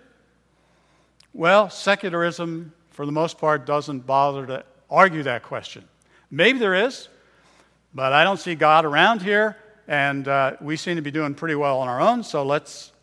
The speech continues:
let's do life. Let's figure out who we are apart from the God question.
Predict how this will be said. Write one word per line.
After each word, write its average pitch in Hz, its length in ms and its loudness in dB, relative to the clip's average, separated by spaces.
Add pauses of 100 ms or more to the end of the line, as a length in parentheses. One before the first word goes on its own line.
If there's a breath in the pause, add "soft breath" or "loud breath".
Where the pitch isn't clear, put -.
(120)
let's 143 320 -6 (360)
do 165 260 -6
life. 165 400 4
Let's 151 220 -4
figure 175 300 -2
out 160 180 4
who 180 180 -4
we 226 180 -2
are 170 400 2 (580 soft breath)
apart 196 500 4
from 180 420 0 (580 soft breath)
the 165 100 -4
God 220 300 8
question. 180 480 0